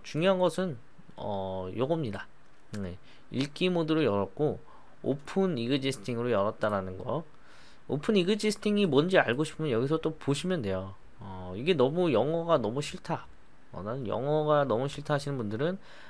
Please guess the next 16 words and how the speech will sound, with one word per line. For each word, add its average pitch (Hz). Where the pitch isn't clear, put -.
마우스 156
오른쪽 185
귀에서 147
그 104
크롬에서는 208
한국어로 226
번역해서 143
볼 -
수 -
있거든요. 92
그럼 143
오픈 147
이그지스팅 151
딱 147
찾은 170
다음에 107